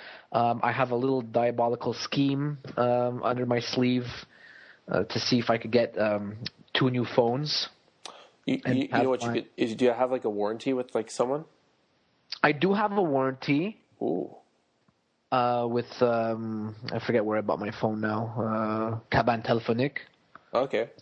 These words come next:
Speaker 1: think for, for you, anyone else who's listening outside, that's like, I don't know, like a, a cell phone store, okay?
Speaker 2: It's like a
Speaker 1: I don't
Speaker 2: Radio Shack or something like that.
Speaker 1: Yeah, I guess. Um,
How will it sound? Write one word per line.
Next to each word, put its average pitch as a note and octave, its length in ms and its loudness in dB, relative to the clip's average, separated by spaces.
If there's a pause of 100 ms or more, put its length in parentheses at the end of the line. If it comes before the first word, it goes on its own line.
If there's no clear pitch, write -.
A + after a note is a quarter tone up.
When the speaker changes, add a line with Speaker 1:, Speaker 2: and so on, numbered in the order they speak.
Speaker 1:
think A#2+ 220 -6
for, A2+ 520 2
for A2+ 180 4
you, A#2 480 0
anyone A#2 320 2
else A2 180 0
who's A2+ 160 -4
listening A#2 360 0
outside, A2 460 0
that's G2+ 280 -4
like, G2 260 -2
I G#2 100 2
don't F#2+ 120 -4
know, F#2+ 140 -4
like G2 260 0
a, F#2 200 0
a - 120 0
cell G#2 260 0
phone G#2 240 -4
store, F#2+ 360 0
okay? A2 280 0 (180)
Speaker 2:
It's - 100 -4
like A#2+ 160 2
a G#2+ 60 2
Speaker 1:
I A2 100 2
don't G#2 80 -4
Speaker 2:
Radio G#2 200 -4
Shack G2+ 380 -4
or - 60 -10
something - 340 -10
like A#2 100 -12
that. - 60 -20 (500)
Speaker 1:
Yeah, A#2+ 180 2
I G2 140 -6
guess. G#2+ 340 -6 (840)
Um, C3 640 0